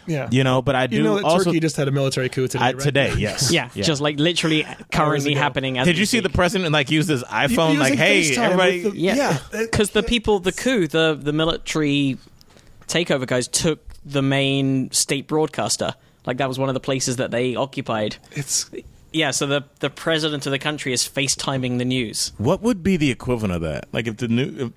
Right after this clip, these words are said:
Speaker 2: if, if, like, who from the army would go take over the White House, and then, what, go take over Fox and say,
Speaker 1: <laughs>
Speaker 2: "I'm General so-and-so,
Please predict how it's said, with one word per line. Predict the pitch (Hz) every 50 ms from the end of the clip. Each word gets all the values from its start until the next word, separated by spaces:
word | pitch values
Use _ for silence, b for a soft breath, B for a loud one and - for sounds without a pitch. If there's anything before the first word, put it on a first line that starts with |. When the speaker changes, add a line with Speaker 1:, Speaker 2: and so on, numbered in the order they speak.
| _ -
Speaker 2:
if, |
if, | 117 110 - - - - - - - _ _ _ _ _ _ _ _ _ _ _ - _
like, | 139 - -
who | - 160 180 185
from | 165 - 185 170 156
the | 127
army | 92 113 127 127 120 120 113
would | 104 110 107 -
go | - 120 120 113
take | - 127 113 113
over | 110 110
the | 104 101
White | 92 101 104 107 101
House, | 104 98 95 90 95 - - B B B B B B B B B B B - - - - - - - - - -
and | 175 170 175
then, | 175 170 147
what, | 147 131 117
go | 117 147 147
take | 135 - 160 135 -
over | 135 135 123 135 120
Fox | - - - 117 139 180 220 - - - - - - - - _ _ _ _ _ _ - - - _ _ - _ - _ _ - -
and | 147 147 135
say, | - 160 143 135 135 131 131 127 120 - - -
Speaker 1:
<laughs> | - - -
Speaker 2:
"I'm | - 151 165 165 151
General | 131 151 165 165 170 165 160 151 135
so-and-so, | - 165 151 160 175 170 165 - 190 175 170 170 170 165 160 160 -